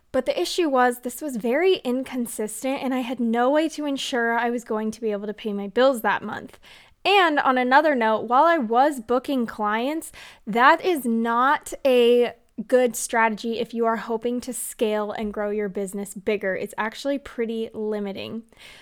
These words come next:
So besides all of that, I was just not even giving my clients an experience or any type of journey that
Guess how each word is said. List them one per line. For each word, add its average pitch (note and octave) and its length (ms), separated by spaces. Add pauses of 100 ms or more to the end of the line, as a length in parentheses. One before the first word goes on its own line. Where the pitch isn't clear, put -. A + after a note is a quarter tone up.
So C#4 400
besides D4 460
all C#4+ 120
of B3 80
that, A#3 300
I B3 200
was F4 280
just F4+ 260
not A#3 540
even C#4+ 340
giving A#3 300
my A3 160
clients A3 440
an A3+ 60
experience A3 960
or A3 260
any C4 300
type B3 300
of G3+ 180
journey G#3+ 520
that G3 280